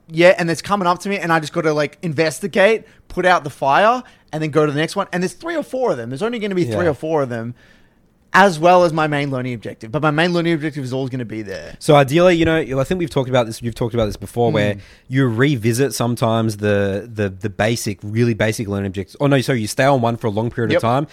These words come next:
Speaker 2: to make sure you've really got it down.
Speaker 1: Yep.
Speaker 2: So then maybe the way analogy you could maybe have, it's like, you have your core learning objective, which you're really fucking up. That's where all the pressure of the hose is going
Speaker 1: Right.
Speaker 2: to.
Speaker 1: Yep, yep,
Speaker 2: And
Speaker 1: yep.
Speaker 2: then the, uh, the other windows, you just do, like, a
Speaker 1: Or there's,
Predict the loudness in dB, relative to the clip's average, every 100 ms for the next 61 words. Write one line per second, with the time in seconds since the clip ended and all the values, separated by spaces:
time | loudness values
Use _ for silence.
0 | -14 -18 -8 -4 -2 -2 -2 -2 0 2
1 | 4 4 2 2 -2 0 -2 -2 -8 -14
2 | -4 0 2 4 4 4 4 4 2 0
3 | 0 -2 -4 -4 -4 -2 -2 -2 -2 -4
4 | -6 -6 -8 -20 -8 -4 -2 0 -2 2
5 | 4 4 4 2 -2 -4 -4 -6 -6 -2
6 | -2 -2 -4 -4 -6 -6 -10 -20 -8 -6
7 | -4 -4 -4 -6 -6 -8 -8 -8 -8 -10
8 | -8 -8 -10 -10 -10 -6 -2 -2 -2 -2
9 | -2 -2 -2 -4 -2 -2 0 -2 -2 -4
10 | -6 -6 -2 0 0 -2 -2 -2 -4 -4
11 | -4 -6 -8 -6 -8 -8 -2